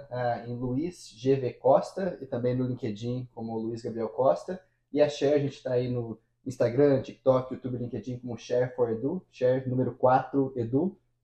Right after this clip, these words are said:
Cher Education. E é isso, pessoal. Espero que tenham aprendido um pouco e se entretido um pouco com a história,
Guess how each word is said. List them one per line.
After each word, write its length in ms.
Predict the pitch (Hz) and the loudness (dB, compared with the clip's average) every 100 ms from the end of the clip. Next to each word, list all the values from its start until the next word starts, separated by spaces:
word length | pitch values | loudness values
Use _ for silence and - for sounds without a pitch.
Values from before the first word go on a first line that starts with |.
| _ | _
Cher 180 | 123 | 0
Education. 580 | 120 110 135 147 - 175 180 _ _ _ | 0 0 0 0 0 -6 -8 _ _ _
E 60 | 277 | 6
é 60 | |
isso, 180 | 170 - | 6 6
pessoal. 500 | 151 - 147 123 - | 0 6 8 8 4
Espero 280 | - - 139 | -4 0 0
que 80 | - | 0
tenham 140 | 147 | -2
aprendido 480 | 139 147 135 123 135 | 0 0 0 2 0
um 60 | 117 | -2
pouco 320 | 127 131 131 | 0 0 0
e 40 | |
se 100 | 123 | -6
entretido 340 | 120 123 - 131 | -6 -6 -6 -6
um 40 | |
pouco 200 | - 127 | -4 -4
com 40 | 127 | -4
a 60 | |
história, 440 | 120 - 117 120 | -4 0 4 4